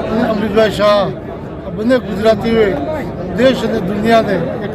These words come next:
નવો જ ઇતિહાસ બનાવવા માટે પ્રેર્યા છે. ત્રણસો સિત્તેરની કલમ રદ કરીને અને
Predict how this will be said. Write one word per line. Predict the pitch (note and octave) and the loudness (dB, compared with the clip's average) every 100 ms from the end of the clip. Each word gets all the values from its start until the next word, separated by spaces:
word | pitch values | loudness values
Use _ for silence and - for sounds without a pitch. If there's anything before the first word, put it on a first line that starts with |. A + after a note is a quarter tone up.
| F3 | -4
નવો | G#3 C4 | 2 2
જ | C4 G#3+ | 2 -2
ઇતિહાસ | F#3 A3 B3 G#3+ - - - - - - - | -6 2 4 4 2 -10 -10 -10 -10 -8 -8
બનાવવા | - G#3 A3 A3 G#3 | -8 -2 0 2 2
માટે | G#3+ F#3+ | 2 2
પ્રેર્યા | - G#3 G3+ F#3 | 2 2 2 2
છે. | E3 | 0
ત્રણસો | E3+ - - G#3 | -2 -2 0 -2
સિત્તેરની | G3 - G#3 G#3 | -2 -2 -4 -4
કલમ | G#3 G#3 G#3+ G3 - - - F3 - E3 | -2 0 0 0 -4 -4 -6 -6 -4 0
રદ | G#3 - | 0 2
કરીને | A3+ A3+ A#3 C4 - - - - - - F3+ - | 2 2 4 2 0 -6 -8 -6 -6 -6 -6 -4
અને | A3 B3 | 2 6